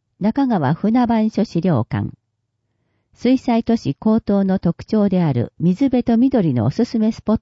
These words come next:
トを紹介。今回は中川船番所資料館を取り上げます。おじ散歩。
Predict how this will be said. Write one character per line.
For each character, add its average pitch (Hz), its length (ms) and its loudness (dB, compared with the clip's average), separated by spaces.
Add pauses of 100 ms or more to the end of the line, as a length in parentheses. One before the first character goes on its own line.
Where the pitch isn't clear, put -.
ト 127 120 0
を 107 80 2
紹 139 280 -2
介。 113 280 -6 (800)
今 254 200 0
回 165 240 0
は 139 200 -4 (200)
中 214 300 0
川 185 300 0
船 240 260 -2
番 247 220 0
所 226 140 -2
資 - 120 -8
料 220 200 0
館 127 260 -2
を 110 80 -2
取 156 240 -2
り 175 80 2
上 147 80 0
げ 131 160 -2
ま 113 120 -2
す。 - 160 -14 (1600)
お 165 120 2
じ 277 180 -2
散 202 400 -4
歩。 - 160 -8